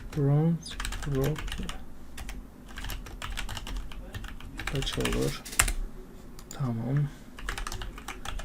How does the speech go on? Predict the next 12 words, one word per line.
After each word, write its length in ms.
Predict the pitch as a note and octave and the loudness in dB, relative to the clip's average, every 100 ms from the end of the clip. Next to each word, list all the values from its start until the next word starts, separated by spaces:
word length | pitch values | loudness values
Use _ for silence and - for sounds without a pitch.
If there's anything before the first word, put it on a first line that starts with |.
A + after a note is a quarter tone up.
| - | 2
Ron's 540 | C#3 C#3+ C#3 - - - - - - - - | 6 8 6 4 -2 0 2 2 0 2 6
Rope 300 | C#3+ C#3 D3 - - - | 8 8 4 0 -4 0
elden 440 | C3+ C3+ C3 C3 B2+ | 2 4 4 2 2
son. 220 | - - C#3 C3+ - - | 0 2 2 0 -2 -2
Kaça 240 | - - | -2 -2
olur? 360 | C3+ B2 B2+ C#3+ - - - - - - - - - - - - - - - - - - - - - - - - - - - - - - - - - - - - - - - - - - - - - - | -2 0 2 2 6 6 6 0 -4 -6 -8 -12 -14 -12 -12 -12 -14 -14 -14 -14 -14 -12 -12 -12 -10 -4 -2 -2 -4 -4 -4 -4 -6 -6 -6 -10 -8 -6 -6 -8 -8 -6 -6 -4 -6 -8 -8 -6 -4 2
Round 440 | C#3+ C#3 C#3 - | 6 6 6 4
drop. 220 | C#3 C#3 C#3+ - - - - C#3 | 4 4 2 0 -2 -2 2 6
Elden 300 | C#3 C3+ C3 | 8 10 8
son 240 | B2+ - D#3+ | 6 8 8
kaça 540 | - C#3+ D3+ D#3 D#3+ - | 10 8 10 10 10 8
olur? 600 | C#3+ C3+ B2 B2+ C3+ | 6 6 6 6 8